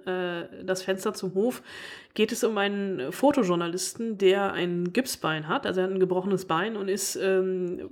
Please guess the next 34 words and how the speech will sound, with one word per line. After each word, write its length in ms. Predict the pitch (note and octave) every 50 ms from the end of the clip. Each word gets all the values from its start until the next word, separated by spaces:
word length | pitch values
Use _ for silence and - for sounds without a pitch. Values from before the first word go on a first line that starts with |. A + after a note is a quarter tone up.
| A#3+ G#3+
vorübergehend, 1040 | - - - - G3+ G3 G#3 G#3+ A#3 A3 G3+ G3+ G3 F#3+ G3 F#3+ G3 - - - -
äh, 320 | G3+ G3+ G3 G3 F#3+ F#3+ - - _ -
ähnlich 420 | G3+ G3 G3 G3+ G3+ G#3+ G3+ - -
wie 80 | G#3 F#3+
viele 220 | - A3 G#3+ G#3 G3+
von 140 | G3 F#3+ -
uns 260 | - F#3+ F#3+ F#3+ -
gerade 600 | - - F3 E3+ F3 E3+ F3 F3 E3+ E3+ E3+ - -
aus 160 | E3+ E3 -
anderen 400 | - G3+ B3 B3+ A#3 G3+ G3 F#3
Gründen 500 | F#3 F3+ F3+ F3+ F#3 - F#3 F#3+ G#3 G#3 - - - - - - - - - - - - _ _ _ _ _ _ _ _ _ _ _ -
ans 220 | F3 F#3 - -
Haus 200 | G3 B3 C4+ -
gefesselt. 460 | - - - - D3+ D3 - F#3 A3 -
Das 140 | F#3 F#3
heißt, 140 | F#3 F#3 F#3
er 60 | -
kann 180 | - - F#3 F3+
seine 240 | F#3 F#3 F#3 F3 F3
Wohnung 260 | F#3 G3 G3+ F#3+ F3
nicht 500 | D#3 D3 - - - - - - - -
verlassen 680 | - - - D3+ C#3+ D3 C#3+ C#3+ - F#3+ G3+ A3+ C4 -
und, 480 | - - F#3+ F#3+ F#3+ F#3 F#3 - - -
ähm, 380 | F3+ F3+ F3 F3 F3 D#3 D#3 F#3
fängt 420 | - - F#3+ G#3 A#3+ A#3+ - - -
an, 400 | D#3+ F3 G#3 B3 C4+ D4 C#4+ B3
mit 140 | A3 G#3+ -
einem 240 | - F#3+ G3 F#3+ F#3
Fernglas, 1300 | F#3+ - - - E3 E3 F#3+ A#3+ C4+ B3+ - A#3 A#3 A#3 A#3+ C4 D4+ E4+ E4 - - - - - - -
ähm, 560 | G3+ G3 F#3+ F#3 F#3 F#3 F#3 F#3 G3 G3+ G3
seine 240 | F#3 F#3+ F#3+ F#3+ F#3
Nachbarn 380 | F3+ F3+ - - - E3+ D#3 D#3
zu 140 | D#3 D3+ D3
stalken. 500 | - - C#3 C3 C3+ - - - E3+